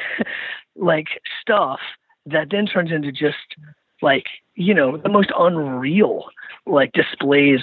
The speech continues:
of, quote, "emotion," unquote, ever possible.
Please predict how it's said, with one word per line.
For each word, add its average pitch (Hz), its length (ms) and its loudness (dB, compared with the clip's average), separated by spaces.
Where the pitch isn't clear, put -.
of, 123 160 2
quote, 123 340 0
"emotion," 131 500 0
unquote, 240 480 0
ever 160 240 4
possible. 151 640 -2